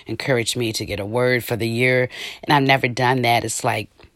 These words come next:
New Year's resolutions, but I really felt compelled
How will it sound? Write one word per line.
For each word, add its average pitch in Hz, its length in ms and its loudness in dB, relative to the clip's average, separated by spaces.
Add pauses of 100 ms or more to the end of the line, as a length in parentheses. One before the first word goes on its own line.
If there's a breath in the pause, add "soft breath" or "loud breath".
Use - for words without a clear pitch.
(320)
New 156 120 8
Year's 131 360 4
resolutions, 120 720 -2
but 123 160 -2
I 113 80 0
really 139 500 0
felt 113 580 -6
compelled 113 580 -4